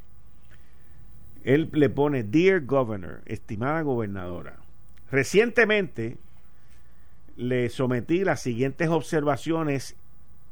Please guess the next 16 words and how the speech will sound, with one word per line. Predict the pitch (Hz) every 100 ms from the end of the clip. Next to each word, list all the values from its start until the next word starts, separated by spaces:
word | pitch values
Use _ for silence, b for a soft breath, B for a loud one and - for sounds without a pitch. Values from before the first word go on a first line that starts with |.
| -
y | 143 156 180 254 269 - - -
preocupaciones | 139 151 147 170 180 175 - 139 120 123 - - b b b b b b
a | -
su | 117 135
secretario | - 127 123 120 139 151 175
de | 175
la | 170
gobernación, | 170 170 165 170 - 147 147
el | 135
señor | 127 117 135 139
Antonio | 123 - 123 123 131
Pavón". | 117 107 92 98 92 -
O | 107
sea, | 156 139
eso | 147 - 196
dice | 208 233 - 123 127